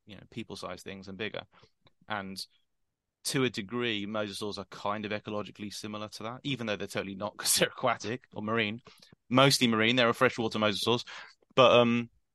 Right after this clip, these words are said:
yeah, I'm sort of saying that, yes, there's a bit of that, but there's also not. They are, you also should think of them as very distinct, very different from, from monitors. And I do sometimes think that the, the monitor,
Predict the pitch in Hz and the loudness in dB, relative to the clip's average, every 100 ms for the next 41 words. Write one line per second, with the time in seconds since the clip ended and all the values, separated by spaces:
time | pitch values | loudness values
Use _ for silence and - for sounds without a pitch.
0 | _ - 123 110 95 _ _ _ _ _ | _ 4 6 6 2 _ _ _ _ _
1 | _ _ _ 123 127 123 98 - 113 107 | _ _ _ -4 -2 -2 -2 0 0 0
2 | 104 - - 107 131 - 120 110 123 117 | -4 -6 -8 2 2 4 -2 2 6 6
3 | 113 127 123 - 107 107 117 113 110 104 | 6 4 4 2 0 2 2 4 4 4
4 | 120 101 85 104 110 110 - 110 113 117 | 6 4 6 8 8 6 2 2 2 2
5 | 107 104 110 98 104 101 104 101 98 95 | 2 2 2 2 2 2 4 4 4 4
6 | 104 92 101 - - 104 - - 104 107 | 4 2 2 4 4 2 0 -2 4 4
7 | 95 107 - 95 95 - 98 92 95 98 | 4 0 0 -4 -4 0 2 2 -2 -8
8 | - - - - - 104 98 95 95 95 | -16 -20 -20 -20 -6 -2 0 0 -2 -4
9 | 95 90 - - _ _ _ _ 101 101 | -4 -4 -4 -8 _ _ _ _ 0 0
10 | 98 95 - 107 98 110 - 107 104 104 | -2 -4 0 0 0 -2 2 0 0 -2
11 | 95 - 101 98 95 90 95 95 92 - | -2 -4 -6 -4 -4 -2 -4 -4 -6 -12
12 | _ 104 98 107 107 101 104 98 | _ -4 -2 -2 -4 -4 -2 -2